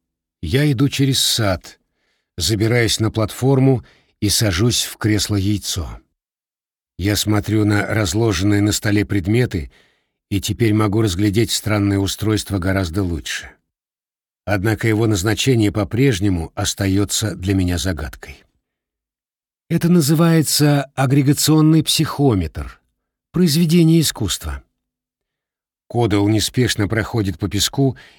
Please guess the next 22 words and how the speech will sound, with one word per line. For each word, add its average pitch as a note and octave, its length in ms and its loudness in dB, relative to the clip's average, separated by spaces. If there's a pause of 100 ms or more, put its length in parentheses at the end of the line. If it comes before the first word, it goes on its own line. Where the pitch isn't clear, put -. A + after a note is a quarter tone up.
и F#2 100 -4
поднимается G2+ 720 0
на G2 200 0
платформу. D2 760 -8 (1040)
Когда C3+ 320 2
я C#3+ 180 4
была C3 260 4
в A#2+ 60 2
Америке, C3 640 4
небольшая A#2+ 560 2
компания C3 640 2
в G#2 60 -6
Силиконовой A#2+ 600 2
долине A#2+ 600 2 (420)
сделала D3 640 2
пару D3+ 300 0
пилотных D#3 520 0
экземпляров C3+ 840 0 (360)
не B2+ 220 2
для B2 220 2
медицинского C3+ 720 2
использования, F2+ 840 -2